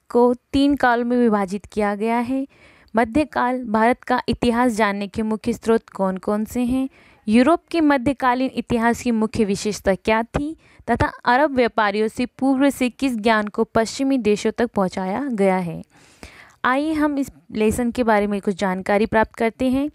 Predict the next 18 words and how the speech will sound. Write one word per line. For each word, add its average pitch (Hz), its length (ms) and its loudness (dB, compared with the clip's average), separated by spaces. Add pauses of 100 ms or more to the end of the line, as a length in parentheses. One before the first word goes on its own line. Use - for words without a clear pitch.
(540)
First 277 220 0
of 302 80 2
all, 320 240 2 (180)
इतिहास 285 440 2
का 294 140 2
अध्ययन 269 300 2
करने 254 340 0
के 262 160 -2
लिए 262 140 2
तीन 277 320 -2
भागों 202 300 -2
में 196 140 -8
बांटा 185 320 -2
गया 180 220 -6
है, 175 360 -10 (540)
प्राचीन 214 400 2
काल, 277 400 2 (140)
मध्यकाल 240 720 -2